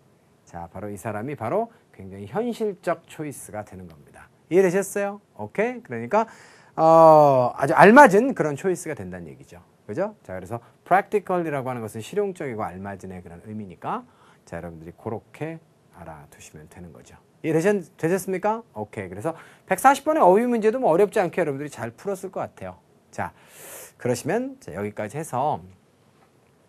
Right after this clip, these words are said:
음, 네 번째 강의, 자, 열문항의 해설도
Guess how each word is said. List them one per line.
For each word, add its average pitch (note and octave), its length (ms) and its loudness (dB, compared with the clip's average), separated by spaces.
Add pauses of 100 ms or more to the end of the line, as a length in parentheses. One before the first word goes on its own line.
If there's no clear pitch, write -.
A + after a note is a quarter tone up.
(120)
음, F2+ 540 -16
네 C#3+ 160 4
번째 A3 260 4
강의, B2 440 -8
자, - 120 -10
열문항의 A2 680 -6
해설도 C3+ 600 -10